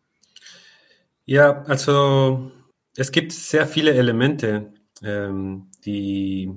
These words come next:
mitgedacht werden müssen, um sich eine Idee zu bilden von, von, von was alles passiert ist in Lateinamerika in den letzten Jahrzehnten, in den letzten zwei Jahrzehnten, ähm, hauptsächlich. Ähm,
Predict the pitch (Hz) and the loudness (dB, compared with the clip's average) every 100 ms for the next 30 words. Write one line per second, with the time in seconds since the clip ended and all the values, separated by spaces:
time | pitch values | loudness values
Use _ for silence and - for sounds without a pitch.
0 | - 107 139 135 - 107 117 - 120 113 | -6 2 2 0 -6 0 0 0 -2 2
1 | 113 123 120 113 120 143 147 123 - - | 2 2 0 0 2 6 6 4 0 -16
2 | _ _ _ _ _ - - 165 139 139 | _ _ _ _ _ -10 -4 0 0 0
3 | 113 110 110 135 143 131 113 120 120 123 | 0 -2 2 4 4 0 0 0 2 2
4 | 123 113 107 107 104 - 107 104 98 - | 2 0 2 0 -4 -4 -2 -2 -4 -2
5 | 107 113 120 123 120 113 - 127 123 120 | 2 2 2 2 0 -2 0 0 0 -2
6 | 120 107 104 117 110 110 117 131 131 107 | 0 0 0 0 2 0 0 2 2 2
7 | 101 107 - 104 98 - - - - _ | 0 -2 -2 -4 -4 -12 -20 -20 -20 _
8 | - 110 107 117 117 131 143 113 101 98 | -4 -2 0 -2 -2 4 4 4 2 -2
9 | 101 104 95 - 107 107 107 - 120 - | -4 -4 -4 0 2 2 0 -4 -4 2
10 | 139 147 143 - - 107 101 98 98 - | 2 2 -2 -10 -6 -2 0 -2 -8 -10
11 | 107 - 117 147 156 - - - - - | -8 -4 -2 0 0 -4 -12 -16 -16 -18
12 | - - 123 127 123 127 123 127 127 | -16 2 4 6 4 4 2 0 -4